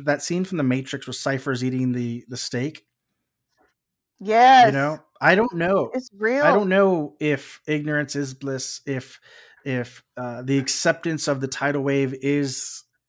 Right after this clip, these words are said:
Speaker 1: wrong or right, really, truthfully, because
Speaker 2: Yeah.
Speaker 1: what's the alternative? Let's, let's, let's put our, uh, our cyberpunk hats on for a moment, and let's imagine a world where the
Speaker 2: Yeah.
Speaker 1: metaverse and all that we're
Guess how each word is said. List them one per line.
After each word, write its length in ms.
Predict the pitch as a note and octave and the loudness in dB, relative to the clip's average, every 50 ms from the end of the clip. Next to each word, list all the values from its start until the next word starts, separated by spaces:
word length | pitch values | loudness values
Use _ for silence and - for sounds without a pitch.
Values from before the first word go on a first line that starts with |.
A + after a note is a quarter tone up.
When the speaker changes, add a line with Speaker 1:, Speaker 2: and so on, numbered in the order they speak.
| _ _ | _ _
Speaker 1:
wrong 460 | B2 A#2+ B2 C3 C3+ C3+ C#3 C#3+ C#3 | -8 -4 0 2 2 2 2 0 0
or 140 | C3 C3 B2+ | 0 -2 -2
right, 420 | B2+ B2+ C3 D3 F3 E3 C3+ C3 - - _ _ _ _ - | 0 2 4 4 4 4 2 0 -4 -12 _ _ _ _ -10
really, 580 | C3 B2 B2+ C#3+ E3 F3 D3+ B2+ B2+ B2+ C3 | -8 -4 -2 0 0 2 2 0 0 -2 -4
truthfully, 540 | C3 - - - E3 F3 - - C#3 C3 C#3 | -6 -8 -6 -4 -4 -4 -4 -4 -4 -4 -2
because 320 | C#3+ C#3+ C#3 - D3 C#3 | -2 -2 -2 0 0 0
Speaker 2:
Yeah. 320 | F#3+ F#3+ G3 G3 F#3+ F3+ E3+ | 2 2 2 2 0 2 2
Speaker 1:
what's 200 | F3 F3+ F3+ - - | 2 2 2 2 2
the 80 | F3+ | 4
alternative? 540 | E3+ D#3 - - - F3+ F#3+ E3 C3+ A#2+ A#2 | 4 4 4 2 0 0 0 0 0 0 0
Let's, 220 | C#3 D3 - - D#3 | 0 -2 -2 -2 0
let's, 320 | D#3+ F3+ E3 - - - - - - - - _ - | 0 0 0 -2 -6 -8 -10 -16 -20 -20 -12 _ -6
let's 140 | D#3+ D#3 | -6 -6
put 220 | - - - F#3+ F3+ | -4 -2 0 2 6
our, 380 | E3 D#3+ D#3 D3+ D3+ D3 D3+ | 8 8 8 8 6 4 2
uh, 380 | C#3 C#3+ C#3 C3+ C3+ C3+ C3 C3 - | 2 2 2 2 2 0 -2 -4 -4
our 100 | C3+ C3+ | -4 -4
cyberpunk 640 | B2+ - - D#3+ D#3 D3+ D#3+ D3+ - - C#3+ C#3+ - | -4 -2 0 0 0 0 0 -2 -2 -4 -4 -4 -4
hats 300 | - D#3 D#3+ E3 - - | -4 -2 -2 -2 -2 -2
on 200 | D3+ C3 B2 A#2 | -2 -2 -4 -4
for 120 | - B2+ | -6 -6
a 40 | A#2+ | -4
moment, 320 | A#2 A#2 A#2 A#2+ B2+ C3 | -4 -4 -4 -4 -4 -4
and 80 | B2+ B2+ | -4 -4
let's 160 | C#3 C#3 - | -4 -4 -4
imagine 340 | D3+ C#3+ C#3 C#3+ C#3+ C3+ C#3+ | -2 0 2 2 0 0 -2
a 40 | C#3 | -4
world 340 | B2+ C3+ C#3 C#3+ C#3 C3+ B2+ | 0 2 2 2 2 2 2
where 200 | C3 B2+ B2+ B2 | 2 0 0 0
the 120 | A#2+ B2+ | 0 0
Speaker 2:
Yeah. 280 | B2+ C3+ C#3 C#3+ D3+ D3+ | 2 2 4 4 4 4
Speaker 1:
metaverse 280 | C#3 C3+ C#3 C3+ - | 4 2 2 0 -2
and 80 | - B2 | -4 -4
all 200 | B2 C3+ C#3+ D3+ | -2 0 0 0
that 220 | D3 D3 C#3+ C3+ | -2 -4 -8 -8
we're 380 | D3 C#3 C#3+ C#3+ C#3+ C#3+ C#3 C3+ | -4 -2 -2 0 0 0 -2 -4